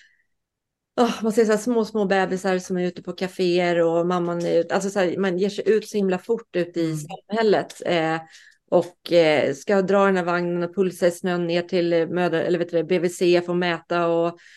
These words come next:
Speaker 1: alltså, så här, ge sig ut när man bara egentligen vill sitta hemma och bara få amningen att fungera till exempel.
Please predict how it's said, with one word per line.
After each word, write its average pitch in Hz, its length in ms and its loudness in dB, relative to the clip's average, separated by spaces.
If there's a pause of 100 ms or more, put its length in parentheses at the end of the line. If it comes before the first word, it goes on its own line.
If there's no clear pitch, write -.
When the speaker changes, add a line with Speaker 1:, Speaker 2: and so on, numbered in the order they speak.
(160)
Speaker 1:
alltså, 175 160 -4
så 180 60 -10
här, 180 80 2
ge 196 140 6
sig 196 180 0
ut 185 120 0
när 196 80 2
man 196 120 4
bara 190 200 4
egentligen 185 320 2
vill 180 140 -2
sitta 190 240 -4
hemma 180 400 0
och 185 80 -2
bara 156 300 0
få - 160 -6
amningen 180 440 0
att 196 100 -2
fungera 156 360 -4
till 151 120 -6
exempel. 151 400 -6